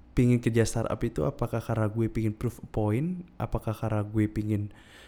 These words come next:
dapat acknowledgement and insecurity gue, gue penuhin? <laughs> Yang lu pada tahu kan, kalau lu t-, coba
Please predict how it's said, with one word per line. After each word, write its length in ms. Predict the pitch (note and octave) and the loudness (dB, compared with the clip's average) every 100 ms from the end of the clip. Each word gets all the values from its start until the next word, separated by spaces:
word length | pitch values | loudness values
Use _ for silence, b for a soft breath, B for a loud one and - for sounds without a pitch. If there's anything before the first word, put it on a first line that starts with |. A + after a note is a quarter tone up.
| B | B
dapat 320 | - G#2+ G2+ | 0 2 2
acknowledgement 720 | - - A#2 A2 A2 B2+ B2 B2 | 0 2 4 4 2 0 0 2
and 160 | A2 - | 0 0
insecurity 720 | A2+ - - A#2 A2+ A2 A2+ | -2 -4 -2 2 2 2 0
gue, 180 | A2 A2+ A2 | 2 2 4
gue 140 | A2 | 2
penuhin? 560 | G#2+ A2 G#2+ A#2 F#3 A#3 - - - - B B B B | 2 2 4 6 4 2 -2 -12 -20 -18 B B B B
<laughs> 920 | B - _ - - - - - - | B -20 _ -20 -20 -20 -20 -20 -2
Yang 120 | A2 G#2 G#2+ | 2 4 4
lu 20 | A2+ | 6
pada 160 | B2 | 6
tahu 240 | E3+ A3 E3+ | 6 6 6
kan, 240 | C#3 F#3+ | 4 4
kalau 240 | C#3 A#2 | 4 4
lu 160 | A#2 B2 | 6 4
t-, 140 | - - - - - | 0 -12 -18 -20 0
coba 260 | B2 A#2 B2 | 4 6 4